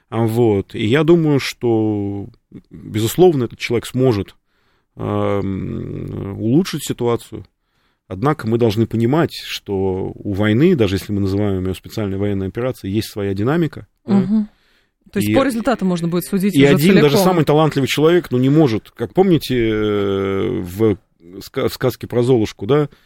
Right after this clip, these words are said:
Speaker 1: «Никакие связи не помогут сделать сердце добрым, ножку маленькой», да, говорит Мартинсон,
Speaker 2: Ну да.
Speaker 1: играющий короля. Так и тут Я проникнут глубочайшим уважением, э,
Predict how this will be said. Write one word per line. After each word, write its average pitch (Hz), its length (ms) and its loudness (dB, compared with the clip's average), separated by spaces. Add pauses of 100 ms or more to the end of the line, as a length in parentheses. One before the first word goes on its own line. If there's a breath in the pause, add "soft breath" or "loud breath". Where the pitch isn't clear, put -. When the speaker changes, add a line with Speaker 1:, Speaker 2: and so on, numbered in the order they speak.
(300 soft breath)
Speaker 1:
«Никакие 139 400 0
связи 170 340 2
не 139 100 2
помогут 139 420 0
сделать 123 340 2
сердце 139 320 -2
добрым, 147 560 2
ножку 123 320 -4
маленькой», 139 600 2
да, 131 180 -2
говорит 110 420 0
Мартинсон, 120 400 0
Speaker 2:
Ну 285 80 6
да. 294 60 4
Speaker 1:
играющий 175 400 2
короля. 113 320 0
Так - 180 -6
и - 60 -2
тут - 220 -4 (720 soft breath)
Я 131 200 2
проникнут 135 480 2
глубочайшим 131 640 2
уважением, 110 640 0
э, 104 1200 -6